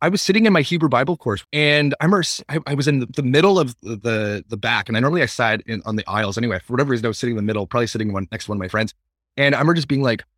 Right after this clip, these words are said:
"Oh shit. Like, I don't think that God, these are God's words. I think these words that I'm reading are incredibly important. I think that they, they point in a certain direction, but I don't think that these are God's words." And it was this moment in the classroom. Like, normally this,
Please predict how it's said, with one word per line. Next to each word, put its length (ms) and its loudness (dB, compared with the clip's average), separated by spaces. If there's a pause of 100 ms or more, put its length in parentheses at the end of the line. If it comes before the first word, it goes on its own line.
(120)
"Oh 220 -6
shit. 800 -4 (280)
Like, 160 0 (100)
I 200 -2
don't 260 -2
think 280 -4
that 160 -4 (260)
God, 440 2 (240)
these 160 -2
are 60 2
God's 320 0
words. 280 -2
I 100 -2
think 320 -2 (120)
these 560 0 (220)
words 240 2
that 100 4
I'm 120 4
reading 360 -2 (300)
are 160 0
incredibly 560 -2
important. 440 -4
I 60 0
think 180 -4
that 120 -6
they, 240 -2
they 140 -4
point 320 -2
in 140 0
a 60 0
certain 280 0
direction, 480 -2 (440)
but 120 0
I 60 0
don't 440 -2
think 160 -4
that 140 -2
these 160 -4
are 60 -2
God's 240 -6
words." 460 -10
And 100 2
it 60 2
was 120 0
this 140 2
moment 320 4
in 180 4
the 80 8
classroom. 640 -4
Like, 120 2
normally 220 6
this, 180 0